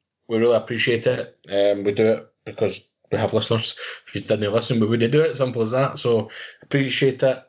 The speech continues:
Um, appreciate the wee bit of interaction on Twitter this week as well. It's been good getting to hear from some of you. We really appreciate that. Um,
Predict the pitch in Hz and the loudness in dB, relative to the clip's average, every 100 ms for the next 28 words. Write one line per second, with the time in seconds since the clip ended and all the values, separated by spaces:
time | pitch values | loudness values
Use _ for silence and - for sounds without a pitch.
0 | - 110 107 110 151 147 143 123 123 127 | -12 -8 -8 0 0 2 2 0 0 -2
1 | 123 113 113 110 131 117 113 127 127 123 | -2 0 0 0 0 0 2 0 2 0
2 | - 117 107 117 120 113 104 117 110 117 | -2 -8 0 2 2 -2 -2 -2 0 -2
3 | 107 101 110 107 110 107 113 113 113 110 | -2 -4 -2 0 -2 0 2 2 2 2
4 | 101 110 107 82 110 - - - - - | 0 0 0 2 2 0 -8 -20 -20 -20
5 | - _ - 95 101 101 101 98 101 | -20 _ -6 0 4 4 2 -4 -6